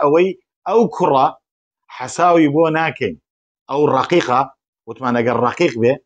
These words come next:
قاتل بێ، یان کۆیلە بێ، یان اختلاف الدین بێ، و بوونی وەکو نەبوونە، حەساوی بۆ ناکرێ. بۆیە ئەو زەوجە نصف وەرەگرێ. هالك عن زوج وأب.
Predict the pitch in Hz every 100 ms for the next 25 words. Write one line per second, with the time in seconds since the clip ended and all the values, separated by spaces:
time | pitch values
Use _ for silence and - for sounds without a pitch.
0 | _ _ _ 120 117 - 139 113 127 -
1 | _ _ _ _ - 107 143 139 - 135
2 | 131 156 123 139 - _ _ - 147 156
3 | 139 - 131 120 123 135 170 131 143 -
4 | _ _ - 107 107 185 254 247 247 -
5 | - 196 214 214 180 170 160 156 92 -
6 | _ 123 - 160 131 175 220 - _ 151
7 | 139 - 82 - _ - 151 135 147 147
8 | 113 113 123 151 143 - - 107 87 80
9 | _ _ _ _ _ - - 160 233 226
10 | 170 190 165 208 185 160 214 160 214 220
11 | 220 _ _ _ _ - 151 175 196 180
12 | 117